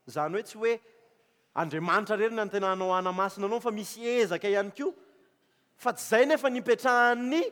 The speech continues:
famonjenantsika tsirairay avy mazava ho azy, fa efa no hamarinina tsika aloha, eo ny teboky ny famonjena. Fa hamasinan'Andriamanitra sika, dia isika miara-miasa amin'Andriamanitra. Dia rehefa tonga ny fotoana, rehefa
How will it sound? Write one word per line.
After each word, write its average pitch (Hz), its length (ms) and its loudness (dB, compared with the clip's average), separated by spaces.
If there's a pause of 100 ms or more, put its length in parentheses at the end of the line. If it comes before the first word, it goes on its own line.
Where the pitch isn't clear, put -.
(160)
famonjenantsika 190 720 -2
tsirairay 208 400 -2
avy 208 160 -2
mazava 139 320 -6
ho 147 80 -2
azy, 196 240 -4 (280)
fa - 120 -4
efa 214 240 -2
no 196 160 -2
hamarinina 190 440 -4
tsika 214 280 -6
aloha, 214 160 -6 (800)
eo 208 240 4
ny 202 80 -10
teboky 180 320 -6
ny 147 80 -10
famonjena. 156 500 -6 (680)
Fa - 280 -8 (440)
hamasinan'Andriamanitra 180 1040 -6
sika, 240 300 -8 (200)
dia 185 100 -4
isika 208 280 -6
miara-miasa 170 500 -2
amin'Andriamanitra. 160 600 -6 (240)
Dia 202 100 4
rehefa 220 240 2
tonga 320 480 2
ny 226 80 -4
fotoana, 311 440 4
rehefa 247 300 4